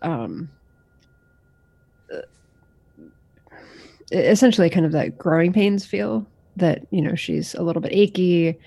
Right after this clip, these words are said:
Her, her legs hurt, her arms hurt, her back hurts. She definitely feels different. Um, and so she's just sort of,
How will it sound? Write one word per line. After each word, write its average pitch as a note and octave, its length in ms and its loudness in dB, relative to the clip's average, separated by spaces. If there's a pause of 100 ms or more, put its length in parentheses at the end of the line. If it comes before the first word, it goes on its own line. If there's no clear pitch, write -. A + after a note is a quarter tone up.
(340)
Her, D3 500 -4 (420)
her F#3 160 -2
legs F3 320 2
hurt, F3 160 2
her E3 120 0
arms D#3+ 300 0
hurt, D#3+ 220 -6
her E3+ 100 -6
back D3+ 340 -8
hurts. - 440 -8
She - 340 -10
definitely D#3+ 460 -8
feels E3 880 -10 (840)
different. E3+ 640 -4 (220)
Um, D#3+ 460 -10 (1400)
and D#3 200 -4
so D#3+ 160 -6
she's D#3+ 280 -8
just - 240 -10
sort C#3 200 -8
of, - 280 -12